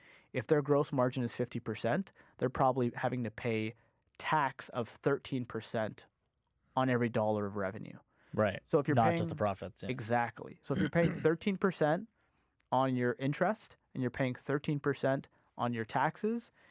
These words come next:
Speaker 1: you need to be making ebitda of, you know,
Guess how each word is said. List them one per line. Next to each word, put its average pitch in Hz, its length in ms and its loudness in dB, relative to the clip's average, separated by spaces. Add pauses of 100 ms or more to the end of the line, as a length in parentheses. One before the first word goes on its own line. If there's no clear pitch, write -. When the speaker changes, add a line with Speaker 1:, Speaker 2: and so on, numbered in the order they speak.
(240)
Speaker 1:
you 147 120 2
need 165 120 2
to 147 60 -4
be 147 100 2
making 135 460 0
ebitda 143 720 2 (380)
of, 120 340 2 (100)
you 139 100 -4
know, 113 140 -4